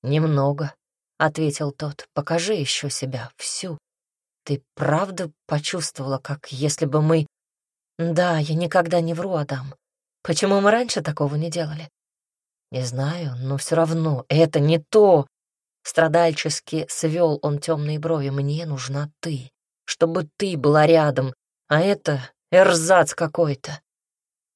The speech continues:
Как же мне тебя не хватает, Птен.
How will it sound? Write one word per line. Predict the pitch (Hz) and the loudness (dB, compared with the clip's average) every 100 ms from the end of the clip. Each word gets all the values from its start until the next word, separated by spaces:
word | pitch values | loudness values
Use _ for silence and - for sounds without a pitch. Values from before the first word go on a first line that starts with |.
| _ - | _ -14
Как | - 196 | -6 -6
же | 135 160 | -2 -2
мне | 160 170 | -2 -4
тебя | 151 147 | -4 -2
не | 147 | -2
хватает, | 135 147 135 - 151 131 - | -4 -8 -6 -4 -4 -6 -12
Птен. | - - 160 151 135 | -16 -8 -6 -6 -8